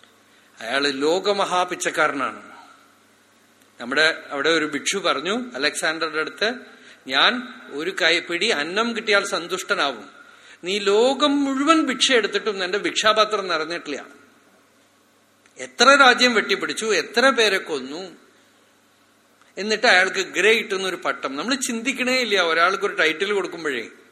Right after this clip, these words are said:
ആതതായിയാണ് അയാള്, അല്ലേ? നമ്മളുടെ ശാസ്ത്രപ്രകാരം അയാൾക്ക് ആതതായി എന്നാണ് പേര് കൊടുക്കേണ്ടത്.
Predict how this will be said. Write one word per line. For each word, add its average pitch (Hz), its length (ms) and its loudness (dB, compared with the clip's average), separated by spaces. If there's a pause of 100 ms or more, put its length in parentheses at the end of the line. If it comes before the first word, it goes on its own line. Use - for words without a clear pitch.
(3750)
ആതതായിയാണ് 240 800 6
അയാള്, 120 240 -2
അല്ലേ? 127 640 -10 (220)
നമ്മളുടെ 151 260 -4
ശാസ്ത്രപ്രകാരം 175 1120 2
അയാൾക്ക് 156 400 2
ആതതായി 180 880 6
എന്നാണ് 139 260 -4
പേര് 127 260 -4
കൊടുക്കേണ്ടത്. 101 460 -12